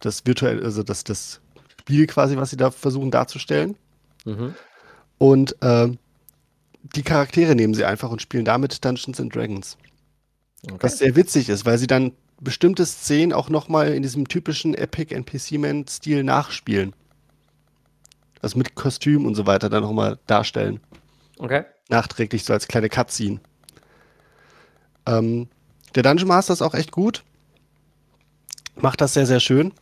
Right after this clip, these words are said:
Speaker 1: Also es ist schön zu sehen. Und,
Speaker 2: Mhm.
Speaker 1: ähm, die Folgen sind ein bisschen kürzer. Die sind so auf dreißig Minuten gekürzt.
Speaker 2: Mhm.
Speaker 1: Und dann, äh, umfasst so eine, so ein, so ein, so ein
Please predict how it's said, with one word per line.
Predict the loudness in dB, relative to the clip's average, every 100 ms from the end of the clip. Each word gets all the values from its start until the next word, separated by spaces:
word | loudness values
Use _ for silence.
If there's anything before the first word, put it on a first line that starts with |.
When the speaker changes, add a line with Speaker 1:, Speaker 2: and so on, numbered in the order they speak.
| _ _ _ -6
Speaker 1:
Also | -2
es | -2
ist | -2 -2
schön | -2
zu | -2 -4
sehen. | 0 0 -2 -10 _ _ _ _ -20 -4
Und, | 6 6 6
Speaker 2:
Mhm. | 6
Speaker 1:
ähm, | 8 8 4
die | -4
Folgen | 4 6 6
sind | 2 -2
ein | -4
bisschen | -4 -4
kürzer. | -4 -2 -4
Die |
sind | -6 -2
so | -2
auf | 0
dreißig | 0 0 -2
Minuten | -4 -4 -4 -6
gekürzt. | -6 -10 -8 -2 -2 -4 -12 -14 _ _ -20 -20
Speaker 2:
Mhm. | -12 -6 -6
Speaker 1:
Und | 0
dann, | 2 2 0 -4
äh, | -2 0
umfasst | -2 -2 0 0 0
so | 0
eine, | 2 0
so | -2
ein, | -4 -2
so | -4
ein, | -4
so | -2
ein | -2 -4